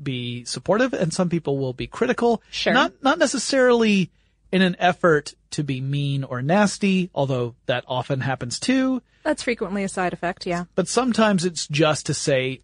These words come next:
Speaker 1: um, hang on. So there have been multiple responses to this video, uh,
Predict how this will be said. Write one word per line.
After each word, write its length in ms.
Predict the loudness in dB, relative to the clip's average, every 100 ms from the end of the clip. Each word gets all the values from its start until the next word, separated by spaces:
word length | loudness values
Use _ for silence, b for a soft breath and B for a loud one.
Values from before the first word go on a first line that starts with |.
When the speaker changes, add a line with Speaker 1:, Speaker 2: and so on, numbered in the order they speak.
| _
Speaker 1:
um, 360 | -2 0 0 -4 _
hang 460 | -14 -4 -4 -2
on. 440 | -4 -6 -8 -4 -6 b b b
So 520 | -2 4 6 6 4 -2
there 320 | -16 2 4
have 80 | 4
been 160 | 4 6
multiple 480 | 6 4 0 2 2
responses 600 | 2 0 -4 -4 -10 -8
to 120 | -6
this 200 | -6 -6
video, 640 | -6 -6 -6 -8 -10 -12 -12
uh, 260 | -10 -12